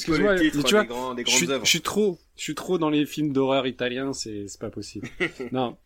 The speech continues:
Speaker 1: bon, euh, plus sérieusement, euh, la meilleure grimace. Pas facile parce qu'il y en a une paire. Bah écoute, euh, commence Pierrot.
Speaker 2: Pour moi, la meilleure grimace, elle vient, euh, dans,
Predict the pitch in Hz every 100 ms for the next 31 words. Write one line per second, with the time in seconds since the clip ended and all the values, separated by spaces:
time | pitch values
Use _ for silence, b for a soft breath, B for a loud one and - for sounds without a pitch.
0 | - 160 139 131 113 202 127 127 123 123
1 | 139 143 143 127 117 - - 123 123 123
2 | 123 123 151 143 127 135 127 120 - -
3 | _ _ _ b _ 127 131 135 202 151
4 | 117 147 127 143 156 147 - _ _ _
5 | - 120 127 202 - 135 120 120 147 160
6 | 147 - - 139 _ _ - 156 151 160
7 | 156 135 135 139 139 135 120 120 123 135
8 | - - - _ _ _ _ - 117 107
9 | 117 123 120 - _ _ - 127 120 113
10 | 110 110 110 107 92 101 113 120